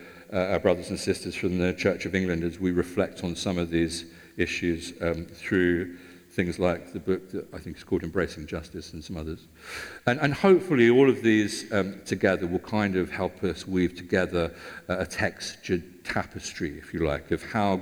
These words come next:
God longs to work with humanity, uh, to bring justice, wholeness, and salvation to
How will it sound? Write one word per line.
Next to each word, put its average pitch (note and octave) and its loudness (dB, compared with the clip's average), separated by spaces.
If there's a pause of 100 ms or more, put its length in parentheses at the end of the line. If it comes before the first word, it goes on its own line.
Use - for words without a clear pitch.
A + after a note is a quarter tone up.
God F#2+ 2
longs A2+ 2
to A2+ -6
work E2+ 0 (420)
with C3 2
humanity, E2+ -4 (640)
uh, B2 -6
to - -2
bring F#2+ 4 (380)
justice, - -4
wholeness, D#2+ -4
and E2 -6
salvation D2+ -6
to D#2+ 0